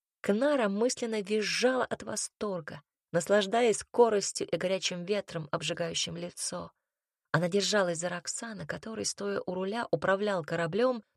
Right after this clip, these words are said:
точно следуя командам Теклана, правившего паруса относительно ветра. Девор был самым деятельным участником во всех мероприятиях, связанных с гонкой по пустыне, потому что желал забрать отсюда главный приз,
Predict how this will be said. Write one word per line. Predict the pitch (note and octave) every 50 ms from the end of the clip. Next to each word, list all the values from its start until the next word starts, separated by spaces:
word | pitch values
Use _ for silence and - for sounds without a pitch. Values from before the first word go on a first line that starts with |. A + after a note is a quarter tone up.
| _ -
точно | C#4+ D4 - - - A#3+ A#3
следуя | - - - A#3+ A#3+ G#3 A3 G#3+ G3
командам | - F#3+ F#3+ G3+ G#3+ G#3+ G#3 F#3+ G3+ F#3 F3+ D#3+
Теклана, | - - A#3 A#3+ - - E3+ E3+ E3 D#3+ - - _ _ _ _ _
правившего | - G#3+ A#3+ B3+ A#3+ A#3 - - - A3 G3+ G3+ G3+
паруса | - F#3+ F#3+ F#3 F3 - - - A3+ A3+ G3+ -
относительно | - D#3+ D3+ - D#3+ D3+ - E3+ D#3 - D#3+ D#3 E3 E3
ветра. | D#3+ F3+ F3 D3+ D3 - - C3 B2+ - _ _ _ _ _ _ _ _ _ _ _ _ _ _ _ _ _ _ _ D3+
Девор | F#3+ A3 D4 D#4+ D#4+ C#4
был | B3+ C#4 B3+ A#3+
самым | - - C#4+ C#4 C4 C4 C4 B3+ B3 G#3 F#3+
деятельным | A3+ C4+ B3+ G3+ D3 D3+ - C#3 C#3+ D3 C#3+ -
участником | - D3 - - F3+ D3 - - D3+ D3 - D3+
во | D3 E3+
всех | D#3+ - - - -
мероприятиях, | - E3 F3 D3+ - A3 A#3+ C4 B3 G#3 D#3+ - - D3 C#3+ - - - _ -
связанных | - D#3+ F3+ F#3 F3 F3 F3+ F3 E3+
с | D3+ C#3+
гонкой | D#3 F#3+ F#3+ F3 D#3 F#3 D3+
по | F3 E3+
пустыне, | - F3 E3 - - - C#4 C#4+ C#4 C4 B3 - _ _ _ _ _ _
потому | - E3 - B3 C#4 D#4
что | C#4+ - - B3+
желал | G#3+ - A3 A3+ A#3+ A#3+ A#3+ A#3+ - -
забрать | E3+ D#3 G3+ G#3 F3+ G3 A3+ A#3+ A#3+ -
отсюда | G#3 G3 - - A3+ A3+ F#3+ G#3
главный | D#3+ D3+ D3+ D#3+ F3 G3+ A3 G#3+ F#3+ F#3+ G3 F#3+
приз, | - - - A3+ A#3 G3 - - - - -